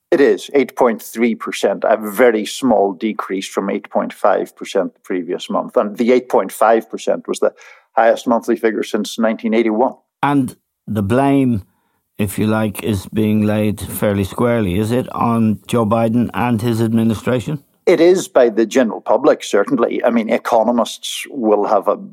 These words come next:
Speaker 1: more, uh, what would you say, complicated debate about whether responsibility lies with the Federal Reserve or exactly what the causes are. But if you look at polls,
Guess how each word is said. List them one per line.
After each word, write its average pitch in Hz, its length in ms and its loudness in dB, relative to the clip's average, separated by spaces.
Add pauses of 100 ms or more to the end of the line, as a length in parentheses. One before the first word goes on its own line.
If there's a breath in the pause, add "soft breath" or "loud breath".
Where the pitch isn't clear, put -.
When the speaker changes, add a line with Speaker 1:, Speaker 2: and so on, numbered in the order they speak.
Speaker 1:
more, 101 600 2 (580 soft breath)
uh, 107 340 4 (520 loud breath)
what 104 180 -2
would 95 140 -10
you 110 80 -8
say, 104 400 0
complicated 110 720 0
debate 110 360 0
about 107 320 0
whether 107 360 4
responsibility 101 760 -2
lies 101 360 2
with - 140 -14
the - 80 -10
Federal 95 360 -2
Reserve 104 540 0
or 98 80 -2
exactly 107 400 -2
what - 240 -2
the - 60 -8
causes 123 520 2
are. 87 320 0 (540 soft breath)
But 165 120 4
if 123 160 4
you 127 120 2
look 151 180 4
at - 180 -6
polls, 117 520 2